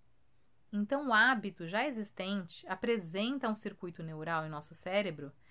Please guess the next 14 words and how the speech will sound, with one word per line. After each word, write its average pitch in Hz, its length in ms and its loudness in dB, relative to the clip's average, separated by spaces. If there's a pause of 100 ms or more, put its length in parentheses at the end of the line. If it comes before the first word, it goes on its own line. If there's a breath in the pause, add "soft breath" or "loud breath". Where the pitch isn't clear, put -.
(300 soft breath)
e, 208 60 -12
pra 208 160 2
ser 185 220 -4
quebrado, 180 1000 4
ele 226 220 -4
precisa 240 220 -6
ser 240 160 -2
desafiado 214 840 0 (180)
pra 202 160 0
criar 233 340 2
um 269 120 0
novo 247 240 0
circuito. 190 680 -8 (1160)
Assim, 277 420 -6